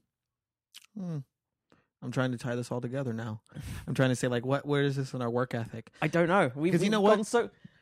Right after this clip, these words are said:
Speaker 2: although
Speaker 1: Steve Martin is another one for me, and I was talking to somebody about this thing the other day, that Steve Martin is a workhorse. He's got a work ethic.
Speaker 2: Yeah.
Speaker 1: Um,
Speaker 2: His book,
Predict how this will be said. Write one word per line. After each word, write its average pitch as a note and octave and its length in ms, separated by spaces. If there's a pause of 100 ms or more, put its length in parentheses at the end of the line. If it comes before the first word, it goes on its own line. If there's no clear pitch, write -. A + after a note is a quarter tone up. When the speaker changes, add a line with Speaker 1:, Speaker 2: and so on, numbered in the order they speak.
(180)
Speaker 2:
although F3+ 240
Speaker 1:
Steve F#3+ 160
Martin D#3+ 320
is B2+ 120
another B2 240
one A#2+ 160
for C3+ 120
me, B2+ 300 (120)
and A2+ 260
I A2 100
was A2+ 140
talking A#2+ 320
to G2+ 60
somebody G#2+ 360
about G2+ 320
this - 260
thing G2 420 (720)
the G2 60
other F#2 140
day, F2 380 (140)
that G2+ 140
Steve D3 240
Martin A#2 560 (720)
is G2 440 (260)
a G2+ 60
workhorse. - 580 (500)
He's B2+ 180
got G#2+ 140
a G2 40
work F2 220
ethic. - 420
Speaker 2:
Yeah. C3 160 (920)
Speaker 1:
Um, A2 300
Speaker 2:
His F3 120
book, - 340